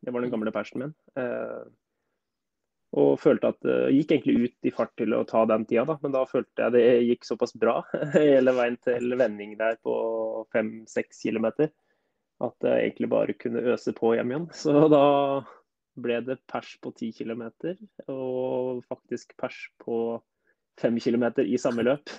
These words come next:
Speaker 1: <laughs> siste halvdel. <laughs> Så, så å komme inn der til trettito tolv var vel da tida da. Så det var vel over all forventning, men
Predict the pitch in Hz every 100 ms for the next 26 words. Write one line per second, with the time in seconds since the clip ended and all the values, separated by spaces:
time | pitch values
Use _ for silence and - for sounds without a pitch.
0 | - - 202 294 - - 233 127 151 190
1 | 208 233 220 190 - 156 151 147 143 -
2 | - - _ _ _ 143 139 - 147 135
3 | 131 127 123 135 120 - 123 - _ -
4 | 120 113 117 - 117 120 - - 127 139
5 | 120 - - 120 117 117 120 117 110 113
6 | 113 113 113 113 - _ - 110 113 117
7 | - _ _ - 120 117 - 117 _ _
8 | _ - 117 113 117 117 120 - 123 131
9 | 131 131 143 117 135 147 139 127 123 117